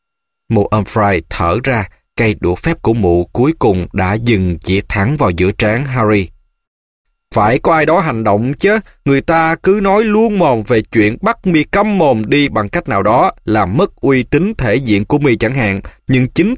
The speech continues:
ta mới là người thật sự hành động để làm chuyện đó, chỉ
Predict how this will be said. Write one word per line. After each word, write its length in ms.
ta 280
mới 200
là 100
người 260
thật 200
sự 260
hành 180
động 220
để 100
làm 180
chuyện 300
đó, 260
chỉ 160